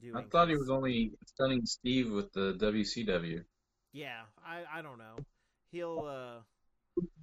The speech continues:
Speaker 1: um, I, he has some kind of ridiculous name when he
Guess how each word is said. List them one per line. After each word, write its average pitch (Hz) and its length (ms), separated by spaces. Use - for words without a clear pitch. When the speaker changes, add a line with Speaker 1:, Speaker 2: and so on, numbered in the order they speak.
Speaker 1:
um, 95 840
I, 143 160
he 165 120
has 170 180
some 143 200
kind 131 160
of 110 120
ridiculous 101 540
name 98 280
when 107 120
he 101 100